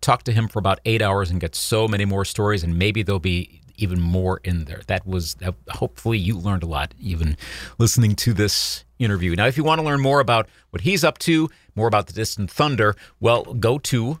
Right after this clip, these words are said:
well, his website is mark blatt dot com, and that's M A R C B L A T T E dot com. M A R C B L A T T E dot com, mark blatt dot com. The Distant Thunder has their own website. It's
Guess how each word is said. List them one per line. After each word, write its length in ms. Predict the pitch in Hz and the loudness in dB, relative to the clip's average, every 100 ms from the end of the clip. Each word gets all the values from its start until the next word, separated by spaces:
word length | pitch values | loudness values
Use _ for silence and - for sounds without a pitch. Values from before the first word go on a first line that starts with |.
| _ | _
well, 120 | 82 | -8
his 260 | 87 190 220 | 0 0 0
website 400 | 113 87 131 110 | -2 -2 -4 -4
is 120 | 92 | -2
mark 320 | 95 123 - | 2 2 2
blatt 260 | - 113 123 | 2 2 2
dot 200 | 127 117 | 0 0
com, 200 | - 101 | 0 -2
and 80 | 92 | -2
that's 240 | 98 - - | -4 -6 -6
M 220 | 147 180 202 - | -2 -2 -2 -2
A 180 | 147 160 - | 0 0 2
R 240 | 131 143 | 2 2
C 540 | - - 139 107 110 - - _ _ | -4 -2 0 0 -2 -8 -20 _ _
B 220 | 147 185 - | 2 2 0
L 260 | 131 135 139 - | 2 2 0 0
A 300 | 120 120 117 | 2 2 -2
T 300 | - 143 139 | -4 -2 -2
T 360 | - 147 135 - | -2 0 -2 -2
E 340 | 226 151 107 147 _ _ _ | 0 0 -2 -6 _ _ _
dot 220 | 139 127 | 2 2
com. 300 | - 123 76 - _ _ | 0 -4 -4 -12 _ _
M 160 | 131 143 | -2 -2
A 180 | - 139 - | 0 0 2
R 180 | 131 135 | 0 0
C 260 | - 123 | -2 -2
B 280 | 120 131 143 - | 0 -2 -2 -2
L 180 | 123 - | -2 0
A 160 | 120 117 | -2 -2
T 280 | - 127 | -4 -6
T 240 | 113 123 113 | -2 -2 -2
E 240 | 117 98 110 - | -2 -2 -4 -2
dot 200 | 107 - | 0 0
com, 220 | 87 82 | -4 -2
mark 220 | 85 - | -4 -4
blatt 200 | - 90 | -6 -6
dot 180 | - - | -6 -10
com. 220 | - - - - - - - | -8 -10 -12 -20 -20 -20 -4
The 60 | 117 | 2
Distant 380 | 156 - 135 - | 2 2 -4 0
Thunder 320 | 185 147 131 | 0 2 2
has 220 | 135 131 | 2 2
their 180 | 160 156 | 0 0
own 140 | 110 | 0
website. 340 | 87 80 - - _ _ _ - | -2 -6 -10 -12 _ _ _ -4
It's 300 | 107 - | -4 -4